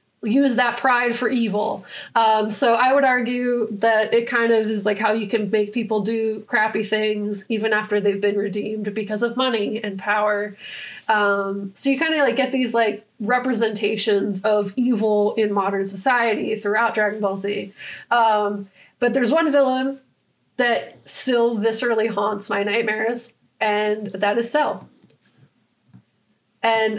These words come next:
there, I'm not the only one who thinks this. There's an article titled Dragon Ball Cell Proves the Franchise Should Do Horror More Often, written by Brandon Zachary from C B R.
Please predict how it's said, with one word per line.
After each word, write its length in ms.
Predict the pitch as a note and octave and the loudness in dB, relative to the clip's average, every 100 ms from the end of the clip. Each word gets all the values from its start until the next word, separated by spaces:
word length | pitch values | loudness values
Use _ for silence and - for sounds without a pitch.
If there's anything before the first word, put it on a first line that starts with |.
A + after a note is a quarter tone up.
| A3 | -2
there, 200 | A#3+ A#3+ | 2 2
I'm 80 | A#3 | 2
not 160 | C4 C4+ | 2 0
the 80 | |
only 120 | B3+ B3 | 0 0
one 120 | A#3+ | 0
who 60 | - | 0
thinks 280 | C4 A#3 | -2 -2
this. 280 | A#3+ A#3 A#3+ | 0 0 2
There's 200 | A3 A3 | 0 0
an 80 | A3 | 0
article 600 | G#3+ G#3+ A3 A3+ A3 G#3+ | 0 0 0 -2 -2 -2
titled 400 | G#3+ G#3 G#3 G3 | -2 0 2 2
Dragon 300 | G3 G3+ A3+ | 0 0 0
Ball 380 | G3 G3 G3 G3+ | 2 2 2 0
Cell 300 | - G3+ G#3+ | 0 0 0
Proves 360 | A3+ A3 G#3 G3+ | 0 0 0 -2
the 60 | |
Franchise 520 | G3+ G#3 G3+ G3+ G3 G3+ | -2 -2 0 0 0 -2
Should 140 | F#3+ | -2
Do 160 | G3+ G3+ | -2 0
Horror 300 | A#3+ A3+ G3 | 0 0 -2
More 160 | C#4+ | -2
Often, 500 | - G3 - G3 G3+ | -2 -2 -4 -2 -4
written 220 | G#3+ G3 | -4 -4
by 140 | G3 F#3 | -2 0
Brandon 440 | G3+ G3+ G3+ G3 | 0 -2 0 -2
Zachary 480 | G3 F3+ - F#3 G3 | 0 -2 -2 -4 -4
from 220 | G3 G3+ | -4 -6
C 180 | - A3 | -6 -6
B 160 | G#3 G3+ | -4 -2
R. 380 | G3 G3+ G3+ | 0 -2 -4